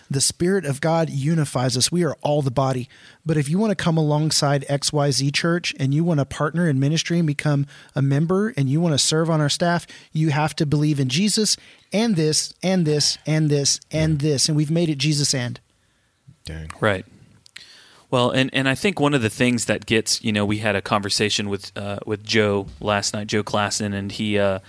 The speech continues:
Speaker 1: Joe
Speaker 3: you know, we're
Speaker 1: Klassen?
Speaker 3: gonna have him and Kyle Walker, um, on
Speaker 1: Kyle
Speaker 3: later
Speaker 1: Walker?
Speaker 3: this season. It's gonna be real cool. Hopefully they're even gonna come into town. Um, that, that's the plan at least. So, uh, but he, you know, he mentioned, you know, something to where he had someone here recently,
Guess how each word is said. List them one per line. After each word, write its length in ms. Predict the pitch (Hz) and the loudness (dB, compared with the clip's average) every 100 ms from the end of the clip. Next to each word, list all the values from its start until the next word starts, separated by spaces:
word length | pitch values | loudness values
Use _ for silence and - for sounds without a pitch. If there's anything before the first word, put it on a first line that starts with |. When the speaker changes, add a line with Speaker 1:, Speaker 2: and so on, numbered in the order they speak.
| - | -8
Speaker 1:
Joe 100 | 135 | -2
Speaker 3:
you 40 | 151 | 0
know, 60 | 160 | 0
we're 40 | |
Speaker 1:
Klassen? 280 | 160 156 196 | 0 0 2
Speaker 3:
gonna 160 | 247 233 | 2 0
have 260 | 113 110 | 0 -2
him 220 | 104 110 104 | 0 -2 -2
and 100 | 92 | -4
Kyle 300 | - 107 104 | 0 2 2
Walker, 640 | 104 104 - 98 98 - - | 2 2 0 -2 -2 -4 -6
um, 240 | 98 95 | -6 -4
on 140 | 101 107 | -2 0
Speaker 1:
Kyle 160 | 170 | 2
Speaker 3:
later 200 | 180 160 196 | 2 2 0
Speaker 1:
Walker? 100 | 208 | 2
Speaker 3:
this 140 | 247 | 0
season. 320 | 110 107 101 | 0 -2 -4
It's 100 | 101 | -4
gonna 140 | - 98 | -6 -6
be 100 | 95 | -2
real 160 | 95 | -2
cool. 320 | 95 104 98 - - - | 0 0 0 -2 -8 -2
Hopefully 240 | 113 110 | 0 2
they're 120 | 104 | 2
even 160 | 104 101 | 2 0
gonna 140 | 98 | -2
come 160 | - 98 | -2 -4
into 120 | 95 | -4
town. 440 | - 107 98 92 - - - - | -2 0 0 -4 -12 -20 -20 -6
Um, 280 | 104 98 92 | -2 -2 -2
that, 220 | 110 - | -2 0
that's 200 | 113 - | -2 -2
the 60 | 101 | -4
plan 260 | - 104 | -2 -2
at 120 | 90 | -2
least. 260 | 95 95 - | -4 -4 -2
So, 380 | 113 101 98 92 - - - - | 0 2 0 -2 -12 -20 -20 -6
uh, 360 | 110 104 98 95 | 0 2 2 -2
but 220 | - - | -2 -2
he, 240 | - 196 214 | 0 -2 0
you 120 | 165 | 0
know, 100 | 160 | 0
he 160 | 156 208 | 2 0
mentioned, 500 | 170 123 - 101 98 | 0 0 0 -2 -4
you 180 | - 107 | -4 -2
know, 160 | 98 | -2
something 460 | 95 - 104 - 101 | 0 0 0 -2 -4
to 120 | - | -2
where 280 | 101 98 98 | 0 2 2
he 180 | 95 123 | 0 -2
had 220 | 110 104 101 | -2 -2 -2
someone 320 | 110 104 101 | -2 -2 -2
here 160 | 104 | -2
recently, 680 | 98 104 98 - - 101 95 | -2 -2 0 -2 -2 -2 -2